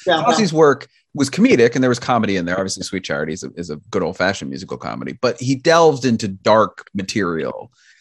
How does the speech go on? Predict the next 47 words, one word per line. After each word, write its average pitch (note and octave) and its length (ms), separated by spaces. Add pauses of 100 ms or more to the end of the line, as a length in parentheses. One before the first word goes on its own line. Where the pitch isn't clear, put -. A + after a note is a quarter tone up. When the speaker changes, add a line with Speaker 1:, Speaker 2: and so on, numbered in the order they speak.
(180)
Speaker 2:
and, F2 400 (340)
and - 20
Speaker 1:
Darker, F3 580
Speaker 2:
that's - 100
Speaker 1:
darker, E3+ 460 (480)
darker D#3+ 460
subst-, - 500
yes. - 500
Yes, - 240
Speaker 2:
Yes. D3 60
Speaker 1:
indeed. D3 320
Yeah. D#3 240
Speaker 2:
And C3 340
when C#3+ 160
you D3+ 260
look G#3 200
at F#3 100
Tommy E3+ 280
Tune's C#3+ 280
list A#2+ 240
of, A2+ 60
like, G#2 120
Grand C3+ 240
Hotel, G2 440 (180)
<clears throat> - 180
Best A#2 200
Little G#2 160
Whorehouse F#2 380
in - 80
Texas, F2 420
Day G2 180
in F#2 80
Hollywood, F2+ 360
Night F2+ 100
in D#2+ 80
the G2 60
Crane, G2+ 180
I - 20
mean, B2 120
these B2 120
are G#2+ 80
musical A#2 480
comedies, E2 460
capital F2+ 340
M, D#2 160
capital - 380
C. - 260